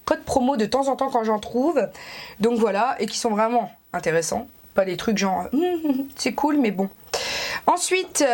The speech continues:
euh, je pense que je vais vous faire une deuxième partie avec, euh, les autres, d'autres produits parce que je sens que c'est très long, je parle beaucoup et du coup,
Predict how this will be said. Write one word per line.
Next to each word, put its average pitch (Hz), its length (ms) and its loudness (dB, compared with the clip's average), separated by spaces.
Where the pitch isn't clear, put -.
euh, 226 680 2
je 226 140 0
pense 381 240 -2
que 339 100 0
je 269 80 0
vais 285 60 2
vous 285 120 0
faire 311 440 -2
une 262 140 0
deuxième 311 340 0
partie - 540 -2
avec, 240 420 0
euh, 202 420 2
les 240 240 2
autres, 311 220 0
d'autres 311 340 2
produits 302 400 0
parce 262 240 0
que 254 240 0
je 220 640 0
sens 320 300 0
que - 60 -6
c'est - 300 -2
très 277 240 0
long, 262 200 0
je - 100 -4
parle 247 200 2
beaucoup 285 440 0
et 247 80 2
du 277 180 0
coup, 339 320 2